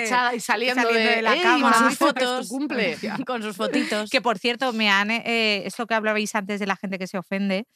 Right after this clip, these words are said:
Speaker 3: Sí.
Speaker 2: tía, que me, se lo estaba contando a Vicky, que la canción del funcionario, tía, que me ha escrito un montón de gente funcionario súper ofendida, cosa que no puedo entender.
Speaker 1: ¿Pero por qué?
Speaker 2: Tía,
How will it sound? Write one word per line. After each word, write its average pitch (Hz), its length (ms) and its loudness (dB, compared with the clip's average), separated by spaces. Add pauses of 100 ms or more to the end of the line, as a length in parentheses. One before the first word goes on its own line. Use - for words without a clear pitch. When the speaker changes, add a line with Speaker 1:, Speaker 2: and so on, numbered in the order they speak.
Speaker 3:
Sí. 190 220 -18
Speaker 2:
tía, 208 280 2
que 196 140 0
me, 170 120 -2
se - 360 -8
lo 180 60 -2
estaba 180 180 -2
contando 202 440 -2
a 196 180 4
Vicky, 226 420 -2 (240)
que 220 100 -2
la 202 120 2
canción 180 360 -4
del 196 400 0
funcionario, 202 680 -2
tía, 160 200 -6
que 240 80 -2
me 208 100 -2
ha 147 40 -6
escrito 180 340 -6
un 185 40 -2
montón 190 260 -4
de 165 100 -6
gente 175 200 -6
funcionario 185 560 -6
súper 247 280 -6
ofendida, 180 540 -4
cosa 196 280 -6
que 220 100 -6
no 185 120 -2
puedo 175 180 -2
entender. 196 460 -2 (280)
Speaker 1:
¿Pero 127 160 -4
por - 160 -16
qué? 127 320 -8
Speaker 2:
Tía, - 120 -20